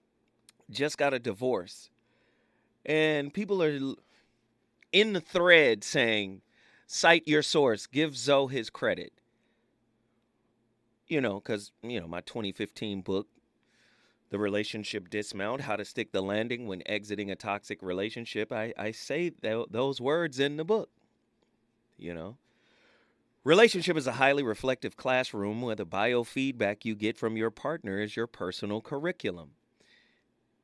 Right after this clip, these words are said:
Now, did she read the book? I don't know. Is she willfully not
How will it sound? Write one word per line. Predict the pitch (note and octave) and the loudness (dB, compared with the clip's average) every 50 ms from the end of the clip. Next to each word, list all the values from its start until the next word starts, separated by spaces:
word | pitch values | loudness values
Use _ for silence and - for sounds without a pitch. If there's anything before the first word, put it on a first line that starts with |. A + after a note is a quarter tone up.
| _ _ | _ _
Now, | - C#3+ D#3+ D#3+ D#3+ D#3 D3+ D3 C#3+ - - D3+ C#3+ - - - _ _ _ _ _ _ _ _ _ _ _ _ _ _ _ _ _ _ _ _ _ _ _ _ _ _ - | -4 0 4 4 6 6 4 4 2 -2 -8 -14 -14 -14 -18 -20 _ _ _ _ _ _ _ _ _ _ _ _ _ _ _ _ _ _ _ _ _ _ _ _ _ _ -2
did | C3+ F#3 G3+ G#3 E3+ - | 2 4 4 4 2 -2
she | - - G3 G3 F#3+ F#3+ F#3+ F#3 F3 | -6 -4 -4 -4 -4 -6 -6 -8 -4
read | D3 D#3+ F#3+ G3 D#3+ | -4 -2 -4 -2 -6
the | E3+ | -8
book? | D#3+ F3 F3+ F3 - | -8 -8 -10 -10 -10
I | B2+ B2 | -12 -12
don't | G2 E2 D#2 | -12 -14 -14
know. | D2 C#2 - - _ _ _ _ _ _ _ _ _ _ _ _ _ _ _ _ _ _ _ _ _ _ _ _ _ _ _ _ _ _ _ _ _ _ _ _ | -18 -20 -20 -20 _ _ _ _ _ _ _ _ _ _ _ _ _ _ _ _ _ _ _ _ _ _ _ _ _ _ _ _ _ _ _ _ _ _ _ _
Is | D3 D#3+ E3 | 0 0 0
she | - - F#3 F#3 | 0 -2 -4 -4
willfully | D3 G#2+ G#2+ B2+ D3+ C#3+ - D3+ D3 D#3 D#3+ D3+ | -4 0 2 2 2 0 -2 -4 -2 -2 -2 -2
not | D3 B2 A2 A#2+ C3 C#3 | -2 -2 -4 -6 -6 -8